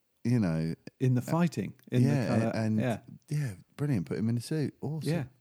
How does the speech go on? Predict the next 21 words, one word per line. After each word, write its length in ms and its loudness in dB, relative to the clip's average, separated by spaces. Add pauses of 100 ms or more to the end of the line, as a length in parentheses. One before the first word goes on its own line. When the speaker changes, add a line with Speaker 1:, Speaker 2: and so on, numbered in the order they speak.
(180)
Speaker 2:
why 200 -2
not? 300 -2 (200)
Speaker 1:
Genius. 680 -2 (480)
Speaker 2:
Yeah. 340 -4 (220)
Isn't 340 -2
there, 280 0 (100)
there 200 0
is 140 2
some 200 -2
kind 240 -2
of 140 -6
comic, 480 -4
isn't 220 -4
there, 180 -4
about 300 -2
a 60 -4
robot 580 0
and 120 -8
a, 220 -8 (880)
uh, 460 -10
someone? 600 -8